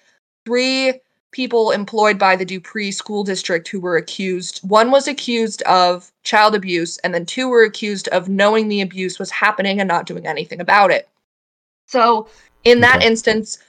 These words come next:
Speaker 1: the tribal police had to pass over their findings because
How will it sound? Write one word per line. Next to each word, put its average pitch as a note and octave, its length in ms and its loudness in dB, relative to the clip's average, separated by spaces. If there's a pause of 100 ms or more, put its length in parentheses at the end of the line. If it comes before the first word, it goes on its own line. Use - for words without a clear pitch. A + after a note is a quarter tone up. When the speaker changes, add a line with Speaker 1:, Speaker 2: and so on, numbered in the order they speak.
(220)
Speaker 1:
the A3 100 2
tribal B3+ 440 2
police A3+ 340 -6
had G#3 240 0
to A3 80 0
pass G#3 460 -2
over G3+ 240 -2
their F#3 160 2
findings A3+ 640 0
because F#3+ 600 0